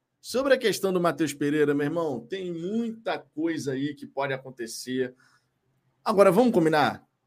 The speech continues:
Repito, <laughs> em que tese o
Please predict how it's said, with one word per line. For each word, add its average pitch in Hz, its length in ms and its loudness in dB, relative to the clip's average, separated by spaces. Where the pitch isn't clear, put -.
Repito, 143 680 -4
<laughs> - 140 -20
em 226 120 4
que - 300 -4
tese 175 460 2
o 170 140 0